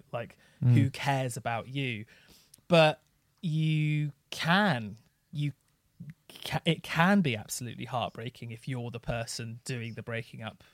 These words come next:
Speaker 1: as well. It can be an extraordinarily devastating and very difficult thing to do.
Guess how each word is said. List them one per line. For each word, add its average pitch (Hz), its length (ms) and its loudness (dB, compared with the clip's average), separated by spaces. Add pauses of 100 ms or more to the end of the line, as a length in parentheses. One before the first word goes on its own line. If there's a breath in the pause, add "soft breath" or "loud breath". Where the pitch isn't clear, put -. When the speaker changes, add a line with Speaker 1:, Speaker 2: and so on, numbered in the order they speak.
(100)
Speaker 1:
as 120 160 -10
well. 110 200 -6
It 104 100 -14
can 165 320 0
be 131 160 -4
an 120 100 -8
extraordinarily 131 1300 -4 (600 loud breath)
devastating 113 1120 2 (520 loud breath)
and 131 340 0
very 131 420 -2
difficult 135 640 -4
thing 117 440 -8
to - 120 -10
do. 131 400 2